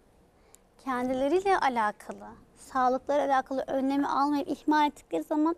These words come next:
işler çok daha sarpa sarar. Bu kendimizle alakalı verdiğimiz karar. Bir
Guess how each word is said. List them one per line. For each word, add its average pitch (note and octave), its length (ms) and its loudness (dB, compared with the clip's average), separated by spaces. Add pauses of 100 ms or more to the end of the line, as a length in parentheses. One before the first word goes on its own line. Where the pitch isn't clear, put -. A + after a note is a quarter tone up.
işler D4+ 400 0
çok - 240 -14
daha C4 160 2
sarpa A#3 380 -8
sarar. - 300 -10 (1200)
Bu F#4+ 60 -6
kendimizle C#4+ 540 0
alakalı A3+ 460 -4
verdiğimiz G#3 420 -6
karar. - 240 -12 (420)
Bir D4+ 280 0